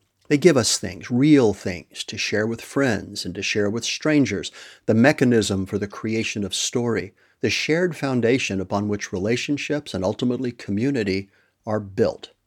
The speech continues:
Not long ago, I interviewed journalist Joe Kahane, the author of the extraordinary book, The Power of Strangers. As I said in the podcast, after reading Joe's book,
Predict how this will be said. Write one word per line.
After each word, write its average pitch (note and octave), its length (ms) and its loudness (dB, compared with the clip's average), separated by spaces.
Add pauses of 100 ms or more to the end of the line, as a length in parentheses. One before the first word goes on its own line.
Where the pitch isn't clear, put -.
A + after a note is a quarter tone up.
(720)
Not G3 160 2
long G3 220 4
ago, G#2 340 4
I G#2+ 140 4
interviewed B2+ 420 4
journalist G#2+ 580 -2
Joe A#2+ 220 2
Kahane, G2+ 560 -4
the F#2+ 140 -4
author A2 360 0
of G2+ 100 0
the G#2 120 -2
extraordinary A2+ 800 0
book, G2 360 -4
The G2+ 80 -8
Power G#2+ 500 -4
of G2+ 180 -10
Strangers. - 720 -6 (680)
As B2 100 2
I F#3 120 4
said F#3 240 2
in C#3+ 80 4
the A#2+ 80 0
podcast, A2 640 -4
after A2 260 -2
reading C#3+ 440 0
Joe's A#2 380 -4
book, F#2+ 440 -8